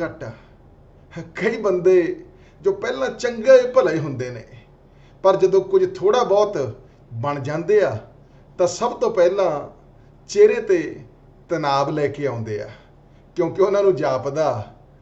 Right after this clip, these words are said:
ਕਿ ਵੱਡੇ ਬੰਦਿਆਂ ਦੇ ਚਿਹਰੇ 'ਤੇ ਮੁਸਕਰਾਹਟ ਨਹੀਂ ਹੋਣੀ ਚਾਹੀਦੀ, ਫੇਰ ਹੀ ਉਹ ਸਖਤ ਬੰਦੇ ਲੱਗਣਗੇ। ਅਸੀਂ ਕਿਉਂ ਭੁੱਲ ਜਾਂਦੇ ਆ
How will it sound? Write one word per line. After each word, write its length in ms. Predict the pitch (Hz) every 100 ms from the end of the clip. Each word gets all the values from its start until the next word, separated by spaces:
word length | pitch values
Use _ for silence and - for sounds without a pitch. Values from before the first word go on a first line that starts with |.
| - - -
ਕਿ 120 | 190
ਵੱਡੇ 520 | 123 147 143 131 170
ਬੰਦਿਆਂ 440 | 143 139 127 147 151
ਦੇ 120 | 151
ਚਿਹਰੇ 360 | 151 156 185
'ਤੇ 400 | 185 160 127 107 - - -
ਮੁਸਕਰਾਹਟ 680 | 127 143 - 151 139 113 147
ਨਹੀਂ 220 | 147 180 185
ਹੋਣੀ 260 | 147 135
ਚਾਹੀਦੀ, 580 | 117 143 160 151 135 110 - - - _ - -
ਫੇਰ 320 | - 143 156
ਹੀ 60 | 208
ਉਹ 120 | 202
ਸਖਤ 360 | - 147 -
ਬੰਦੇ 300 | 139 135 127
ਲੱਗਣਗੇ। 520 | 120 113 135 131 - - _ - - _ _ _ _ - _ -
ਅਸੀਂ 240 | 233 277 -
ਕਿਉਂ 280 | 285 330
ਭੁੱਲ 200 | 349 294
ਜਾਂਦੇ 400 | 175 196 160 147
ਆ 80 | 110